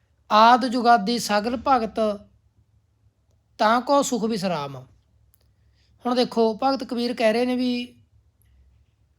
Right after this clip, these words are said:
"ਕਬੀਰਾ ਮੇਰੀ ਸਿਮਰਨੀ", ਜਿਸ ਤਰ੍ਹਾਂ ਆਪਾਂ ਸਿਮਰਨੀ, ਆਪਾਂ ਮਾਲਾ ਫੇਰ ਕੇ, ਅੱਜ ਕੱਲ੍ਹ ਆਪਾਂ ਨਹੀਂ, ਬਹੁਤ ਬੰਦੇ ਮਾਲਾ ਫੇਰ, ਮਾਲਾ ਹੀ ਫੇਰਾਂ, ਹੈ ਨਾ, ਨਾਮ ਸਿਮਰਨ ਕਰਨੇ ਵਾਸਤੇ। ਮਾਲਾ ਗੱਲ ਵਧੀਆ ਕੰਸੈਪਟ ਹੈ, ਬਹੁਤੇ ਬੰਦੇ ਕਹਾ ਮਾਲਾ ਫੇਰਨੀ ਨਹੀਂ ਚਾਹੀਦੀ, ਵੀ ਧਿਆਨ ਸਾਰਾ ਮਾਲਾ ਵਾਂਗ ਹੋਇਆ, ਰੱਬ ਨੂੰ ਤਾਂ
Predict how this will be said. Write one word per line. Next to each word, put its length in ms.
"ਕਬੀਰਾ 360
ਮੇਰੀ 240
ਸਿਮਰਨੀ", 600
ਜਿਸ 120
ਤਰ੍ਹਾਂ 180
ਆਪਾਂ 180
ਸਿਮਰਨੀ, 420
ਆਪਾਂ 240
ਮਾਲਾ 300
ਫੇਰ 200
ਕੇ, 120
ਅੱਜ 140
ਕੱਲ੍ਹ 220
ਆਪਾਂ 220
ਨਹੀਂ, 220
ਬਹੁਤ 280
ਬੰਦੇ 220
ਮਾਲਾ 280
ਫੇਰ, 320
ਮਾਲਾ 200
ਹੀ 60
ਫੇਰਾਂ, 300
ਹੈ 40
ਨਾ, 100
ਨਾਮ 220
ਸਿਮਰਨ 360
ਕਰਨੇ 260
ਵਾਸਤੇ। 440
ਮਾਲਾ 280
ਗੱਲ 220
ਵਧੀਆ 340
ਕੰਸੈਪਟ 460
ਹੈ, 80
ਬਹੁਤੇ 260
ਬੰਦੇ 260
ਕਹਾ 180
ਮਾਲਾ 260
ਫੇਰਨੀ 340
ਨਹੀਂ 100
ਚਾਹੀਦੀ, 240
ਵੀ 80
ਧਿਆਨ 280
ਸਾਰਾ 240
ਮਾਲਾ 260
ਵਾਂਗ 140
ਹੋਇਆ, 160
ਰੱਬ 240
ਨੂੰ 140
ਤਾਂ 220